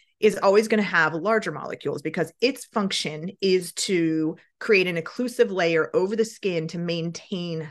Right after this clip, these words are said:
hydration, right? And so here's what I would say is that if you have a moisture step that you love, keep it, great. Like, love it, love it to death.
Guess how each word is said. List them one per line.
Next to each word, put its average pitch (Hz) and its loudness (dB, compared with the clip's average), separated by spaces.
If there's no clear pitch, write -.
hydration, - -10
right? 208 -2
And 208 2
so 190 6
here's 233 2
what 214 -2
I 175 4
would 160 -2
say - -8
is 160 -2
that 165 2
if 175 -4
you 226 -2
have 160 2
a 175 2
moisture 165 -2
step 196 0
that 120 -2
you 165 -2
love, 160 0
keep 190 -4
it, 135 -4
great. 165 -2
Like, 151 -2
love 165 2
it, 170 -2
love 160 0
it 156 0
to - -14
death. 151 -4